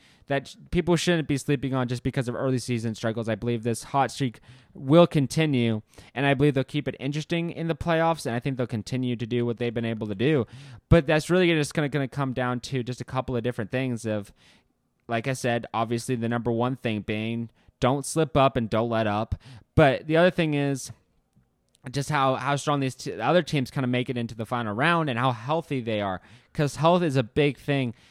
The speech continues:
especially as you get closer into the play-in tournament. But I think the Celtics are that type of team that can definitely go far in the playoffs. Um, I, I mean, we talked about it,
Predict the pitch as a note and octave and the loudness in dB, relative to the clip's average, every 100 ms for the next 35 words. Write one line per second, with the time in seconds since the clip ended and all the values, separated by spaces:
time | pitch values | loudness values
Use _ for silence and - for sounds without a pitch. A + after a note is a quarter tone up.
0 | _ - B2 - D#3 C#3+ - C3+ A#2 B2 | _ -10 -10 0 2 2 2 0 0 -2
1 | A#2+ C3+ B2 A#2+ A2+ A2+ - D3 C#3+ A#2+ | -4 -2 -2 -2 -6 -6 -4 -2 -2 -2
2 | B2 A2 G#2 B2+ A#2 - - - - B2 | -4 -2 -2 -2 -2 -4 -20 -20 -6 -2
3 | D3+ F3+ D3 C#3+ - C#3 D3+ C3 C#3 B2 | 0 0 -2 -4 0 0 0 -4 -4 -4
4 | A#2 - C3 B2+ - D3+ C3+ A#2+ G#2+ - | -4 0 0 -2 -2 0 0 0 -4 -10
5 | _ _ G#2+ B2 A#2+ - D3+ C3 D3+ B2+ | _ _ -2 0 0 -4 -4 0 2 2
6 | - D3+ D3 C3 B2+ - C3 C3+ C3+ - | 2 -2 0 0 0 2 2 2 -2 -2
7 | C3+ A#2 A2+ - - - _ _ - A2+ | 0 2 0 -2 -8 -16 _ _ -8 -4
8 | A2 A2 G2+ - A2+ - B2 A#2 A#2 A#2 | -4 -6 -10 -8 -8 -6 -4 -4 -4 -4
9 | C#3 C3 B2+ B2 A#2+ | -4 -2 0 0 -2